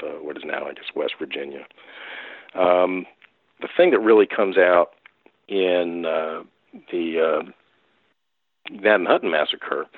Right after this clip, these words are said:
is this persistent animosity among Pennsylvanians towards the Moravians. Uh, the Moravians are, uh,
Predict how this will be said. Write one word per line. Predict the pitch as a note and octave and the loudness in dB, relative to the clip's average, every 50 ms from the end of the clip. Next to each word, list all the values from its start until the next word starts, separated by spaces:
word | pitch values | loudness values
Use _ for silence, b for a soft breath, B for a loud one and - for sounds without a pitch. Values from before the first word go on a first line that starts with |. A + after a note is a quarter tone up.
| B B B B B B B B - | B B B B B B B B -4
is | A2 G#2 | -2 -2
this | A2 G#2+ | 0 -2
persistent | - - F#2+ - - E3+ D#3+ - - B2 A2 | 0 0 2 2 4 4 4 4 2 2 2
animosity | A#2+ A2+ G#2+ G2 G2+ G#2 G#2+ G#2+ - - F2+ F#2 F2+ | 4 2 4 4 4 2 2 0 -2 -6 -4 -4 -2
among | F2 F2 E2+ E2 | -2 -2 -4 -4
Pennsylvanians | - - F#2+ F2+ - F2 E2 D#2 G#2+ A2 A2 G2+ F2+ E2+ D#2+ - | -4 -6 -6 -4 -6 -8 -4 -2 -2 -2 -2 -4 -6 -6 -6 -8
towards | - - - G#2+ G2 F2+ D#2+ E2+ | -8 0 2 4 4 4 2 -4
the | F2 | -4
Moravians. | E2+ E2+ E2+ E2 E2+ E2+ E2+ E2 D#2 D2 C#2 C#2 - - - - - - _ | -2 0 2 4 4 4 4 2 -2 -6 -8 -10 -12 -12 -14 -14 -16 -16 _
Uh, | - G#2 F2+ F2 F2 D#2+ E2 | -14 -10 -8 -8 -8 -8 -10
the | F2+ | -10
Moravians | F2+ F2+ F#2 F#2 F#2 F2+ E2+ F2 F2+ E2+ E2+ E2 D#2 E2+ | -2 0 2 4 4 4 4 2 0 -2 -2 -4 -2 -2
are, | D#2+ D#2+ D#2+ D#2+ D#2 D#2+ D#2+ E2 | 0 0 0 0 0 -2 -4 -4
uh, | D#2+ D#2+ D#2+ D#2+ D#2 | -4 -4 -6 -6 -8